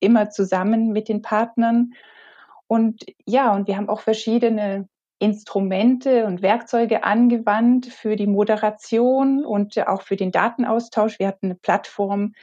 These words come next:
für den digitalen Datenaustausch, die uns, äh, durch das gesamte Projekt und auch jetzt noch begleitet hat. Ähm, ja, aber viel wichtiger waren eigentlich die Instrumente der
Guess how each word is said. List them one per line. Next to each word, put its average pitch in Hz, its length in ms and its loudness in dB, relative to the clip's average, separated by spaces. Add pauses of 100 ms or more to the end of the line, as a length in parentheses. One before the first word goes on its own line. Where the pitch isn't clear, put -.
(260)
für 202 200 -2
den 185 500 -6
digitalen 180 640 -8
Datenaustausch, 247 1600 0
die - 180 -6
uns, 220 380 -4
äh, 202 320 2 (320)
durch 214 180 0
das 202 200 -8
gesamte 185 400 -6
Projekt 196 460 -8
und 190 180 -6
auch 190 120 -4
jetzt - 380 -4
noch 208 180 -8
begleitet 208 580 -2
hat. 208 220 -2 (800)
Ähm, 202 480 2 (100)
ja, 240 140 6
aber 208 160 4
viel 208 220 0
wichtiger 240 360 0
waren 233 160 2
eigentlich 226 540 0
die 208 220 -6
Instrumente 208 880 0
der 190 380 0